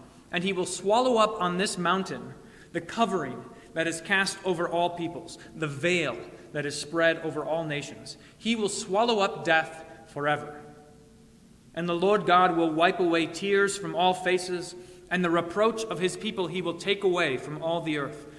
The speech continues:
for the Lord has spoken." It will be said on that day,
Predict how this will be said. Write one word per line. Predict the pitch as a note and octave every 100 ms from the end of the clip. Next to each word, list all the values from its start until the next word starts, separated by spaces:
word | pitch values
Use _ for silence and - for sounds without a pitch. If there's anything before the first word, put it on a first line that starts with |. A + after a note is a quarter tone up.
| - -
for | D3+
the | C#3
Lord | C3+ D#3+ F3 - - -
has | C3 -
spoken." | - C#3+ C3 - - - - - - - - - - - - - -
It | E3+
will | F#3
be | F3+
said | F3 G3+ G3+ G3
on | E3 E3
that | F3 F3
day, | E3 D3 B2 C3